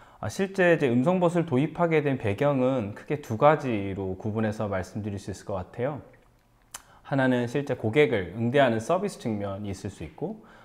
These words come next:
또 한 가지는 이제 내부 운영의 효과에 대한 부분이 있습니다.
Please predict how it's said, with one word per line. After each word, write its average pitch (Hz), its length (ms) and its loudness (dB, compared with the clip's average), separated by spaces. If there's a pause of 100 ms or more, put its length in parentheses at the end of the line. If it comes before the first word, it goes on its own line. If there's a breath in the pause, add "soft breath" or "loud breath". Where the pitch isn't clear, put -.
(160 loud breath)
또 139 140 2
한 147 100 4
가지는 104 360 2
이제 95 100 -4
내부 104 260 2
운영의 123 480 2
효과에 98 760 -8
대한 101 220 -4
부분이 95 300 -6
있습니다. 87 400 -14